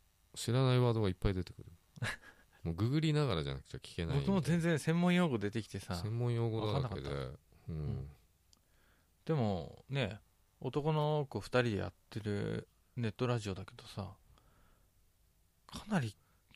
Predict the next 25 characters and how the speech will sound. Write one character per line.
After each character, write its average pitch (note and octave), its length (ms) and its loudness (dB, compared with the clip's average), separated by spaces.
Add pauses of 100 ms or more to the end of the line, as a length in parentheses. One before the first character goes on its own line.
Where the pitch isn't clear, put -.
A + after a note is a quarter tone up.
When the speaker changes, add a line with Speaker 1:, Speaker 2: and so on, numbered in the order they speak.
Speaker 2:
開 C3+ 220 2
始 C3 140 -2
も C3+ 100 0
早 G2+ 220 -2
い G#2 60 -4
し - 140 -10
さ。 F#2 340 -12
Speaker 1:
う G2 60 0
ん。 D#2 800 0
Speaker 2:
こ - 140 8
れ F#3 120 8
が F#3+ 120 2
真 F3+ 120 6
っ F3 40 4
白 F#3+ 300 2
に C#3 60 4
な A#2 60 4
っ G2+ 40 -2
た - 120 -4
ら F#2+ 40 -4 (460)
僕 B2+ 240 2
ら F3 80 6
何 G#2+ 200 2
な G2+ 100 -2
の？ F2 140 -10